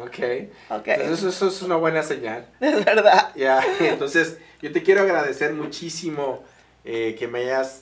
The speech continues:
Speaker 1: eh, dado la oportunidad de entrevistarte.
Speaker 2: Ah, no, gracias por invitarme, you know.
Speaker 1: Que haya sido
Speaker 2: Y,
Speaker 1: la
Speaker 2: y, y
Speaker 1: primera.
Speaker 2: fue muy, you know, yo pensé que iba a estar más nerviosa y más, y como tú me dijiste, eso es como una conversación
Speaker 1: Ya,
Speaker 2: normal.
Speaker 1: ya.
Speaker 2: Y la sentí así,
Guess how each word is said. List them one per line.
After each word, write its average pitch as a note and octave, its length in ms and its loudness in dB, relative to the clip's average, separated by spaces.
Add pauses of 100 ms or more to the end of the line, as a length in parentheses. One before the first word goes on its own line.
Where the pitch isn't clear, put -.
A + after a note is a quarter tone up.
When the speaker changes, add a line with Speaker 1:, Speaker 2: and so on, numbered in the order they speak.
Speaker 1:
eh, A2+ 180 -8
dado A2+ 280 -6
la B2 80 -4
oportunidad A2 580 -10
de A#2+ 80 -4
entrevistarte. A#2 760 -6
Speaker 2:
Ah, C#3+ 100 2
no, F#3 120 4
gracias F3 360 0
por F3 140 -8
invitarme, E3 800 -2 (240)
you D#3 120 -4
know. D#3+ 200 -8 (180)
Speaker 1:
Que B2+ 120 -8
haya C3+ 160 -2
sido - 180 -4
Speaker 2:
Y, - 80 2
Speaker 1:
la C#4 80 4
Speaker 2:
y, B3+ 40 4
y A3+ 40 0
Speaker 1:
primera. - 220 -4
Speaker 2:
fue C4 220 10 (120)
muy, C4+ 120 2 (640)
you A3 80 -4
know, E3+ 200 -2
yo G3+ 100 2
pensé C4+ 240 -2
que - 60 -4
iba C4 100 2
a D4+ 40 2
estar C4+ 240 -2
más B3+ 180 -2
nerviosa A3+ 400 -2
y B3+ 40 -8
más, A#3 100 -2
y C#4+ 60 -6
como G#3 200 -4
tú A3+ 80 -8
me B3 120 -6
dijiste, D4+ 280 -2
eso G#3+ 100 -4
es A#3 120 -12
como A#3 140 -6
una A#3+ 180 -2
conversación A3 500 -4
Speaker 1:
Ya, E3 140 4
Speaker 2:
normal. - 340 2
Speaker 1:
ya. A3+ 320 -6
Speaker 2:
Y C#4 140 0
la B3+ 100 8
sentí C#4+ 260 -4
así, G4+ 220 2